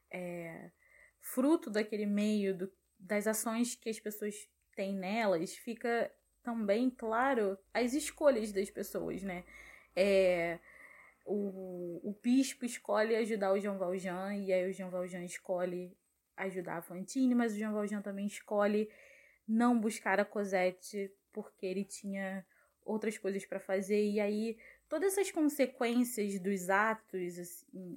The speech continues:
é, fica muito claro no livro. É, e eu acho que talvez por isso que o livro, ele, ele se estenda tanto em histórias anteriores, em,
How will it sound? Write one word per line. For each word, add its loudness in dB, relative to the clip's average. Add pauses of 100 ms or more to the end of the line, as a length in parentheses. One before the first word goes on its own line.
é, -4 (120)
fica -12
muito 0
claro -2
no -4
livro. -6 (680)
É, 0
e 0
eu 4
acho 2
que -20
talvez -2
por -6
isso -2
que -6 (380)
o -2
livro, 2
ele, -2
ele -6
se -8
estenda 2
tanto 2 (460)
em -2
histórias 0
anteriores, 4
em, 0